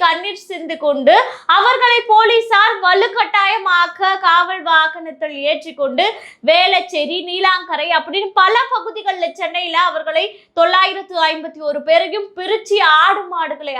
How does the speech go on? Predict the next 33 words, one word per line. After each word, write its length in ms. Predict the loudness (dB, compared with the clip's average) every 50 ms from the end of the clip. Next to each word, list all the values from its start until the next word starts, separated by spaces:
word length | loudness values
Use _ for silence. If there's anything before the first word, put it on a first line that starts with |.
| 0 0
அடைப்பது 480 | 0 0 -2 -4 -4 -8 -12 -14 -12 -10 -8
போல 160 | -8 -8 -6 -6
மண்டபத்துல 440 | -6 -6 -6 -8 -10 -12 -12 -10 -10 -10
அடைச்சு 220 | -12 -14 -18 -20 -20
வச்சிருக்காங்க. 440 | -20 -20 -20 _ _ -20 -20 -20 _ _ _ _ 0 2 2
எதற்காக 440 | 2 2 0 2 2 2 2 2 0 0 0 0
அடைக்கணும்? 440 | 0 0 -4 -8 -10 -10 -12 -10 -6 -4 -2 -2
அவர்கள் 340 | -2 -4 -6 -8 -8 -8 -6
கடத்தல் 280 | -6 -4 -4 -4 -4 -6
தொழில 380 | -8 -8 -6 -4 -4 -4 -4 -4 -8
ஈடுபட்டாங்களா? 680 | -12 -10 -10 -10 -6 -2 -2 -2 -2 -2 -2 2 2 4 4 4 2
அப்படி 180 | 0 -2 -6 -10 -6
இல்ல 100 | -4 -4 -4 -4
வந்து 180 | -4 -4 -4 -6 -6 -8 -12 -10 _ -2 0
யாரையாவது 360 | 0 2 0 0 -2 -4 -6 -10 -14
குத்தி 220 | -14 -14 -14 -12 -6 -4
கொலை 220 | -2 0 0 -2 -2 -4
பண்ணிட்டாங்களா? 540 | -6 -8 -8 -4 -2 -2 -2 0 0 -2 -2 0
இல்ல 100 | 0 0 0
"எனக்கு 200 | 0 -2 -4 -6 -6 -4
சொத்து 320 | -4 -4 -4 -4 -2 -2 0 0
கொடு, 160 | 0 0 0 -2 -2 0 2
வீடு 280 | 2 2 2 2 0 -4 -6
கொடு, 160 | -6 -6 -4 -2 0
வசதி 380 | 0 0 0 -2 -2 0 0 -2
கொடு" 240 | 0 -2 0 2 4 4 4 4
அப்படின்னு 320 | 2 -2 -6 -12 -14 -14 -16 -18
சொல்லி 140 | -18 -18 -18 -20
கேக்குறாங்களா? 500 | -20 -16 -12 -12 -12 -12 -12 -12 -14 -16 -16 -18 _ _ _ _ _ 0 2 2
அவர்களின் 520 | 4 4 2 2 2 0 -2 -2 -4 -6 -4 -2
நியாயமான 600 | 0 2 2 2 2 0 0 -2 -4 -6 -6 -8 -10 -10 -8
கோரிக்கை 360 | -8 -8 -8 -8 -10 -12 -12 -12 -10 -10
என்ன? 100 | -10